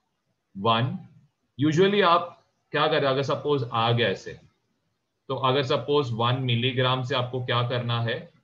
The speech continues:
One kilogram में convert करना है।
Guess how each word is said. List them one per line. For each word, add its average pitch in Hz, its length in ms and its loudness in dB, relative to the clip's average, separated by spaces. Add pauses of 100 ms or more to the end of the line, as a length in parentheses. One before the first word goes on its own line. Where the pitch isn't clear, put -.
(480)
One 139 420 -2
kilogram 131 600 -2
में 120 180 0
convert 95 440 -6
करना 82 280 -14
है। - 180 -20